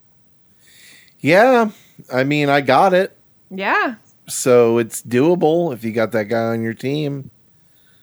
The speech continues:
Speaker 1: Um, it was a fun sus. We almost gave up there. It's a tough one, but I think it's a good last question
Speaker 2: Yeah.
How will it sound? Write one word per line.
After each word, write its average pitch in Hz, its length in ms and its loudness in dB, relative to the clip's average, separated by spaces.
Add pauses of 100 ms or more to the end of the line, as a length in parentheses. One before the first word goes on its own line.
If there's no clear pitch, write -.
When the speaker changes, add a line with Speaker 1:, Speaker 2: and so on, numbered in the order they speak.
(100)
Speaker 1:
Um, 110 800 -2 (460)
it 139 80 -4
was 117 140 -2
a 98 60 -6
fun 135 380 -4
sus. 127 720 -4 (920)
We 117 120 0
almost 123 280 0
gave 120 260 0
up 127 200 0
there. 131 440 0 (200)
It's 117 180 -4
a 110 40 -10
tough 127 340 -2
one, 139 380 -2 (500)
but 113 100 0
I 117 60 0
think 123 160 -2
it's 107 120 -4
a 110 60 -6
good 120 200 0
last 113 440 -2
question 117 760 -4
Speaker 2:
Yeah. 185 180 0